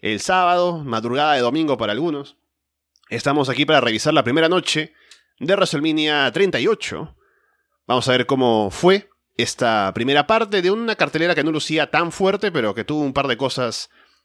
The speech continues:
bastante interesantes que vamos a comentar ahora en detalle. Pero creo que lo más destacado fue el hecho de que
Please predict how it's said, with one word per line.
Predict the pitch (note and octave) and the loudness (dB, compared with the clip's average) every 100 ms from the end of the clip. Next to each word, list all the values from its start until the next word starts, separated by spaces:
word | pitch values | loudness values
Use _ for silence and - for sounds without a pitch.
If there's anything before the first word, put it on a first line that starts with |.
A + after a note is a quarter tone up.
| - | -6
bastante | - A3+ G#3+ | 0 2 2
interesantes | C#3 A#2 C3+ C3+ G#2+ E3+ - | 2 2 2 0 0 -6 -2
que | |
vamos | A2+ A#2 | -2 0
a | A#2 | -4
comentar | G#2+ G#2 A2+ A2+ | -4 -4 -4 -4
ahora | A2+ A#2 A2 _ _ _ _ - | -2 -2 -4 _ _ _ _ -2
en | G3 G3 | 0 2
detalle. | C#3+ F3 F3+ F3 F3+ _ _ _ - _ _ - | 2 2 2 2 -2 _ _ _ -20 _ _ -6
Pero | C#3+ B2+ B2 A#2 A#2 G#2+ G#2 - C2 F#2 B2 | 0 2 2 2 0 -2 -6 -14 -14 -10 -2
creo | G3 | 0
que | F#3+ | 2
lo | C#3+ | 2
más | D3+ D#3+ | 4 2
destacado | D3+ B2+ D3+ D3+ | 0 2 2 2
fue | - D3 | 2 0
el | |
hecho | C#3 D#3 | 0 0
de | C3+ | 0
que | B2+ G2+ - | 0 -4 -8